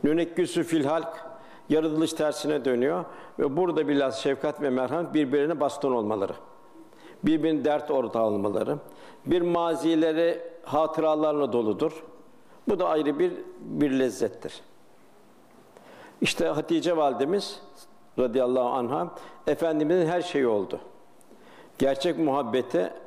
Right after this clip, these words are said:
sözün ifadeden aciz kaldığı bir güzellikle beraber yaşadılar. Aile hayatı, eşlerin birbirine olan muhabbeti meşru daire içinde olursa, sevginin hakiki lezzeti tadılmış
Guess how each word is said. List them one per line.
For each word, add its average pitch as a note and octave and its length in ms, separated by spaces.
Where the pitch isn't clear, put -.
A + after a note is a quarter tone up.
sözün D#3 320
ifadeden D3+ 640
aciz D3 420
kaldığı D3 380
bir D3+ 100
güzellikle C#3 600
beraber C3+ 400
yaşadılar. G2+ 580
Aile C#3+ 300
hayatı, C3 640
eşlerin D3+ 600
birbirine D3 520
olan C#3+ 340
muhabbeti C3+ 540
meşru C#3+ 480
daire C3+ 340
içinde B2 260
olursa, F3 500
sevginin D3 480
hakiki D3 500
lezzeti B2+ 560
tadılmış B2 500